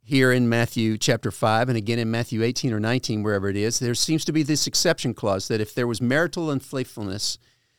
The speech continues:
um, um, sexual immorality involved in the marriage, and, and the tense of what's going on there is not just a one act, but it's a habitual, sexually unfaithful to your partner,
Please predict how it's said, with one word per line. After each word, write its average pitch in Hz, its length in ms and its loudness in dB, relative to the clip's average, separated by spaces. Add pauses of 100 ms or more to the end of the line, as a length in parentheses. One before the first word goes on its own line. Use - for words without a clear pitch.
(180)
um, 101 340 -8 (120)
um, 107 480 -10
sexual 156 400 0
immorality 113 580 2
involved 95 420 0
in 107 140 -2
the 95 80 -4
marriage, 92 420 -6
and, 110 240 -4
and 110 200 -2
the 104 60 -4
tense - 440 0
of 117 180 -2
what's 120 220 0
going 120 300 4
on 127 240 4
there 98 200 2
is 98 220 -4
not 117 220 -2
just 117 180 -4
a 107 80 -2
one 110 300 0
act, 110 420 -4
but 107 80 -8
it's - 140 -6
a 101 80 -6
habitual, 139 800 -4 (460)
sexually 127 720 0
unfaithful 107 600 -2
to - 120 -10
your 95 120 -4
partner, 98 580 -4